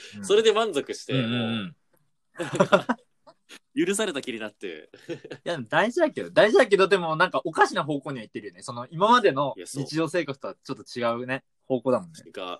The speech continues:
Speaker 1: <laughs>
Speaker 2: 明らかに違う。
Speaker 1: え、俺さ、ちょっとひ-、すごい疑問なんだけど、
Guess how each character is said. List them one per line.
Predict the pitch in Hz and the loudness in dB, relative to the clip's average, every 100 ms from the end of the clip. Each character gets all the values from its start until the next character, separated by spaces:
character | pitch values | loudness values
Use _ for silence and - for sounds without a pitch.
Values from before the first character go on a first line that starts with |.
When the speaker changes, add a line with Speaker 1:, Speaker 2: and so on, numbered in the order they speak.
| - | -8
Speaker 1:
<laughs> | 160 175 - 151 _ _ 92 - | -8 -8 -14 -20 _ _ -20 -14
Speaker 2:
明 | 123 | -8
ら | 113 | -8
か | 85 | -8
に | 76 | -16
違 | - - | -16 -16
う。 | 73 67 - _ _ - | -14 -16 -20 _ _ -6
Speaker 1:
え、 | 170 _ _ _ | -6 _ _ _
俺 | 135 135 | -2 -2
さ、 | |
ち | 143 | -2
ょ | 127 | -4
っ | |
と | |
ひ-、 | - - | -6 -16
す | - - - | -16 -14 -2
ご | 196 247 | 2 4
い | 151 | 2
疑 | 127 | 0
問 | 147 156 | 0 2
な | 156 | 2
ん | 151 | 0
だ | 104 | -2
け | 101 | -4
ど、 | 110 104 90 | -2 -2 -4